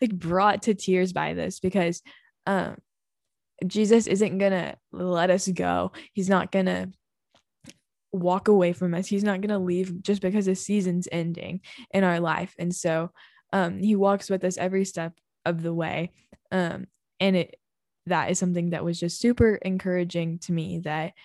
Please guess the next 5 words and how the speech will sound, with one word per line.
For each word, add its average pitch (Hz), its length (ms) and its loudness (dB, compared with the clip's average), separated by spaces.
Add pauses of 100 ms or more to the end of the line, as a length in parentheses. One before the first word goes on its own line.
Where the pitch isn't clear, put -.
(600)
um, 185 500 0 (1500)
oftentimes 202 680 4
it's 170 220 -8
like, 165 240 -4
"Well, 190 360 2